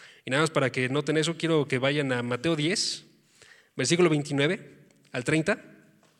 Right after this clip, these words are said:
Mateo diez, veintinueve al treinta. Nada más para que noten esta parte, porque sí, creo que puede ser un poco confuso. No es sustituyan a sus padres, amigos. Es busquen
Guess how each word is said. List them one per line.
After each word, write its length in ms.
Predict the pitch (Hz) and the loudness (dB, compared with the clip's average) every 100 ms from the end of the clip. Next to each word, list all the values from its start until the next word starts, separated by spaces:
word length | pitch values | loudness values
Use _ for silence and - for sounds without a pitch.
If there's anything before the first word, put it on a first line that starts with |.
| _ _ _ _ _ _ - | _ _ _ _ _ _ -10
Mateo 280 | 139 135 180 | -4 2 2
diez, 220 | 170 170 | 2 2
veintinueve 340 | 165 156 147 147 | 0 0 0 0
al 60 | |
treinta. 240 | 147 151 196 | 0 -2 -6
Nada 1120 | - - _ _ _ _ _ _ _ _ 127 | -10 -20 _ _ _ _ _ _ _ _ -10
más 80 | 120 | -2
para 200 | 143 139 | -2 0
que 80 | 135 | -2
noten 200 | 135 131 | -4 -4
esta 180 | 123 | -6
parte, 240 | 120 117 117 | -6 -6 -6
porque 220 | 117 120 | -8 -6
sí, 540 | - 139 147 - - _ | -4 -4 -6 -8 -20 _
creo 160 | - 131 | -6 -4
que 100 | 131 | -2
puede 140 | 131 | -2
ser 140 | 120 135 | -4 -4
un 80 | 131 | -4
poco 200 | 139 131 | -4 -4
confuso. 480 | 117 151 180 190 - - - _ _ _ _ _ - | -4 -4 -4 -6 -12 -20 -20 _ _ _ _ _ -14
No 240 | 120 156 | -8 -6
es 100 | 170 | -4
sustituyan 640 | - 147 127 120 139 135 123 | -6 -8 -10 -6 -4 -4 -6
a 60 | |
sus 160 | 120 117 | -8 -8
padres, 320 | 120 117 117 | -8 -8 -10
amigos. 420 | 117 123 - - _ _ _ _ _ _ _ _ _ _ _ - | -12 -12 -14 -16 _ _ _ _ _ _ _ _ _ _ _ -4
Es 400 | 131 139 - - - _ _ _ _ _ - | -2 -2 -4 -10 -20 _ _ _ _ _ -20
busquen 680 | 127 165 170 - 120 127 | -6 -2 -2 -4 -10 -14